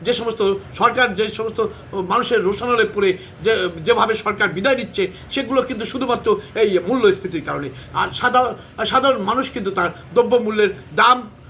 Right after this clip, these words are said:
কমে চায়, তার নিত্য প্রয়োজনীয় জিনিস তার আও-, ক্রয় ক্ষমতার মধ্যে তো, আহ, দেখতে চায়। প্রিয় দর্শক, সরকারের এদিকে খুবই, খুবই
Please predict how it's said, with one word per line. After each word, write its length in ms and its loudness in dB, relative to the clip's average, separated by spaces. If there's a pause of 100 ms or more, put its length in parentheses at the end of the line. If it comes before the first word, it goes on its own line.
(160)
কমে 380 -2
চায়, 240 0 (220)
তার 140 4
নিত্য 260 -4
প্রয়োজনীয় 400 2
জিনিস 380 -2 (220)
তার 200 4
আও-, 460 2 (280)
ক্রয় 200 6
ক্ষমতার 340 -4
মধ্যে 280 -2
তো, 180 -8 (260)
আহ, 80 -4
দেখতে 280 -2
চায়। 260 -8 (840)
প্রিয় 180 4
দর্শক, 400 2 (600)
সরকারের 460 2 (320)
এদিকে 440 2 (240)
খুবই, 280 -2 (260)
খুবই 300 0